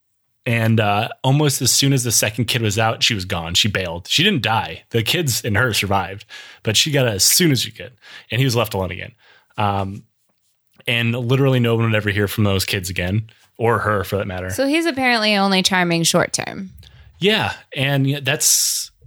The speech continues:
Speaker 1: not super unheard of. I mean, I'm sure, like, once you actually have to live with somebody, you're like, "Oh, you're just kind of a prick." <laughs>
Speaker 2: <laughs>
Speaker 1: And, like, it's not like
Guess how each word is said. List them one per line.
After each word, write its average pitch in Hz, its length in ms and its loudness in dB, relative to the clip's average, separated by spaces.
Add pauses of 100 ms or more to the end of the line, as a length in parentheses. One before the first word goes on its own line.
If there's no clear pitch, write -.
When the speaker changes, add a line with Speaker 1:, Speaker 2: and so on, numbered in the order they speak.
(200)
Speaker 1:
not 208 380 0
super 135 300 0
unheard 107 300 2
of. 139 340 -2 (100)
I 117 60 -2
mean, 113 480 2
I'm 120 240 -2
sure, 139 300 0
like, 113 300 -4
once 139 440 2
you 139 220 4
actually 123 380 0
have 113 100 -4
to 113 80 -2
live 110 200 0
with 113 120 2
somebody, 104 340 2
you're 104 100 -2
like, 98 180 -2 (440)
"Oh, 120 600 4
you're 107 120 0
just 104 160 -2
kind 110 140 0
of 101 80 -2
a 92 40 -4
prick." 92 480 -4
<laughs> - 60 -18 (1160)
Speaker 2:
<laughs> - 0 -
Speaker 1:
And, 139 480 4
like, 135 180 2
it's 120 140 -8
not 185 120 2
like 170 300 0